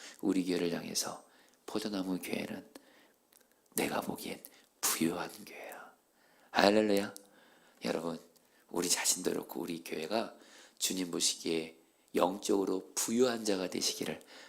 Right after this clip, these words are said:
주의 이름으로 축복합니다. 그러면서 여러분, 십 절에서 이렇게 말씀을 합니다.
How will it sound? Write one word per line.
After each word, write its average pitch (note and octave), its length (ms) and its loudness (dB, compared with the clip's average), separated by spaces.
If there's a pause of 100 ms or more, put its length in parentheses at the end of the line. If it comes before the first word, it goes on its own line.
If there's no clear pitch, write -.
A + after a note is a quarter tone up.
(100)
주의 - 220 2
이름으로 - 540 -2
축복합니다. - 920 2 (1300)
그러면서 F2+ 380 6
여러분, E2+ 220 4
십 - 300 4
절에서 B2 400 8
이렇게 - 320 -2
말씀을 E2+ 500 0
합니다. - 500 -10